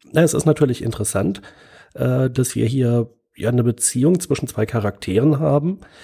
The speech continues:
äh, die eigentlich beide nicht in der, der ersten Linie der Hauptcharaktere stehen. Und dass das auch über so eine ganze Staffel hinweg, ähm, entwickelt wird, ähm, ja auch nicht immer irgendwie mit dem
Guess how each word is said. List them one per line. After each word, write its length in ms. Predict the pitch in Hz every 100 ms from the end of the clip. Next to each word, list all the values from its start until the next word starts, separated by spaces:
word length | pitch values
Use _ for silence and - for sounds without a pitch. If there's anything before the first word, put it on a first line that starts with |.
| - _ -
äh, 80 | -
die 300 | - - 139
eigentlich 340 | 123 80 - -
beide 340 | 104 123 135
nicht 420 | 117 117 135 -
in 160 | 127 113
der, 360 | 110 110 104 107 -
der 120 | -
ersten 380 | 113 113 - 110
Linie 300 | 107 113 110
der 180 | 104 87
Hauptcharaktere 840 | - - - 92 92 - 101 101
stehen. 460 | - 104 98 101 98 _ _ _ _ _ _ _ _ _ -
Und 140 | 123
dass 160 | 110 110
das 200 | 131 -
auch 140 | 120
über 140 | 117 113
so 100 | 117
eine 100 | 110
ganze 280 | 107 110 107
Staffel 760 | - 104 - 123 120 117 120 -
hinweg, 500 | 110 123 107 107 - - - - - -
ähm, 420 | - 104 107 104 -
entwickelt 680 | 117 - 127 - 139 -
wird, 440 | 123 127 139 - - _ _ _ -
ähm, 360 | 113 113 110
ja 120 | 107 104
auch 220 | 110 -
nicht 480 | 110 117 - - - - - -
immer 340 | 135 127 120
irgendwie 460 | 113 120 110 117 107
mit 340 | 110 - -
dem 200 | 113 107